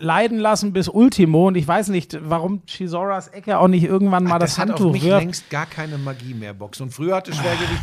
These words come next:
Speaker 2: jetzt komm ich wieder mit früher, ne? Aber George Foreman, Joe Frazier, Ken Norton, Muhammad Ali,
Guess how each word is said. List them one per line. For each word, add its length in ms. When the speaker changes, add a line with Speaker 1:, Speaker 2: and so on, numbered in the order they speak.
Speaker 2:
jetzt 160
komm 120
ich 140
wieder 160
mit 160
früher, 340
ne? 260
Aber 220
George 400
Foreman, 440
Joe 260
Frazier, 560
Ken 360
Norton, 420
Muhammad 500
Ali, 540